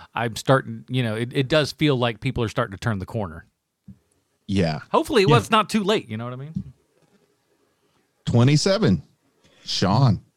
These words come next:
Speaker 3: Guess what started happening at work this week? People started talking about this show again. So that leads to the question, is Marvel the last piece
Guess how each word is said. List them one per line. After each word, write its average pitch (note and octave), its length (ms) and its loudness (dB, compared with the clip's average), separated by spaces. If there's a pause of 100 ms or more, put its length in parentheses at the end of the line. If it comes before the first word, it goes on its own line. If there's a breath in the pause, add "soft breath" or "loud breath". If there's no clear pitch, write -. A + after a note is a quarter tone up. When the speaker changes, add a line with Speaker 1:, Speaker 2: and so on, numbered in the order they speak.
(200)
Speaker 3:
Guess A3 300 6
what G#3+ 280 6
started F3+ 440 8
happening B2 480 6
at A#2 100 -2
work F#2+ 260 -4
this F#2 180 -2
week? F#2+ 220 0
People A#2+ 260 4
started G#2+ 460 2
talking C3 540 2
about B2+ 340 4
this C3 160 6
show G#3+ 380 6
again. B2 460 4 (580 soft breath)
So - 680 0
that A#2+ 180 4
leads C3 300 4
to D3 100 6
the C3+ 80 6
question, C3 760 4
is C3+ 200 6
Marvel E3+ 840 6
the C#3+ 160 4
last B2+ 640 2
piece A2+ 500 0